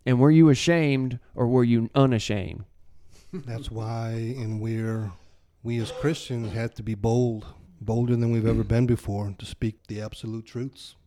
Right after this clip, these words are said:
Speaker 2: And we can't be afraid to hurt people's feelings because of it.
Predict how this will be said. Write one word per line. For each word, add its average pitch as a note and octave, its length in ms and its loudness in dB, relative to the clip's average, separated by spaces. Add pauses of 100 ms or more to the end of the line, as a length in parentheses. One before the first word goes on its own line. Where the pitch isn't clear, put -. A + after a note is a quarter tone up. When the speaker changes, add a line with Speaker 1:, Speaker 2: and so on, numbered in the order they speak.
(120)
Speaker 2:
And A2+ 140 4
we A#2 60 4
can't A#2 260 6
be B2 140 6
afraid C3+ 440 4
to A2 260 2 (240)
hurt B2+ 180 -8
people's C3+ 320 -8
feelings D3+ 340 -8
because G#2 340 -10
of F#2+ 100 -14
it. G2+ 100 -18